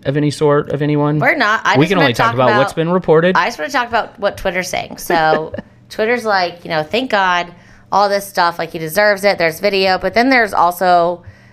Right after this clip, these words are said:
Speaker 2: Twitter's out there that's saying the girl planted herself in a way to where they could now see, like, the video footage to where, and, like, he was on his phone,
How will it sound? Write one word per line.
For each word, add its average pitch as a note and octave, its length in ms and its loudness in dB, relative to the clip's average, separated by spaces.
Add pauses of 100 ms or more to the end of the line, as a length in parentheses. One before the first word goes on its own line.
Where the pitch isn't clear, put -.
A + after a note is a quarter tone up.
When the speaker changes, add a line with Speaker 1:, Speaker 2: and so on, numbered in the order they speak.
(320)
Speaker 2:
Twitter's G#3 360 2
out F#3+ 160 -2
there F#3 140 -6
that's F3+ 180 -6
saying F3+ 300 -2
the E3+ 60 0
girl F#3 500 0 (100)
planted G#3 480 -2
herself F3 540 0
in E3+ 120 -10
a E3 80 -2
way D#3 480 2
to F3 120 -6
where D#3+ 220 0
they D#3+ 180 -4
could D#3 200 -14
now D3 340 0
see, D#3+ 420 -6
like, D#3 160 0
the D#3 100 -4
video D#3 300 -6
footage A3+ 520 -2 (360)
to F3+ 160 -6
where, E3+ 180 2
and, E3 160 -2
like, D#3+ 160 -4
he A3 140 -8
was G#3 100 -10
on F#3 180 -4
his G3+ 200 -8
phone, A#2 520 -4